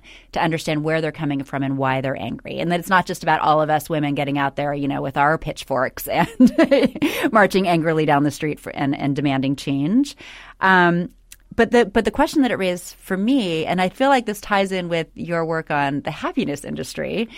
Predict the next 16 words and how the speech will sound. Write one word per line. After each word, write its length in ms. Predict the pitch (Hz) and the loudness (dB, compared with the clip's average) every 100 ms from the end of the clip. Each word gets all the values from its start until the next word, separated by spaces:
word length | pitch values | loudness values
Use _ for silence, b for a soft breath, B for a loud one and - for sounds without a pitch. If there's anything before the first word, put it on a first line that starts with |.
| B B | B B
or 140 | - 147 | -8 -6
the 80 | 147 | -4
self-help 420 | 139 139 143 139 | -6 -4 -4 -4
industry, 540 | - - - 151 190 B B B B | -8 -10 -8 -8 -8 B B B B
um, 400 | 190 190 185 180 - | 2 4 2 0 -2
which 180 | 226 233 | 0 0
is 120 | 226 | 0
like, 180 | 208 - - | 0 -2 -8
how 260 | - 262 | 0 2
do 60 | 349 | 2
we 120 | 349 | 2
actually 320 | - - 220 | 0 0 -2
get 120 | 180 165 | -2 -4
anything 220 | 170 165 | -4 -4
done 180 | 156 | -2
if 80 | 151 | -2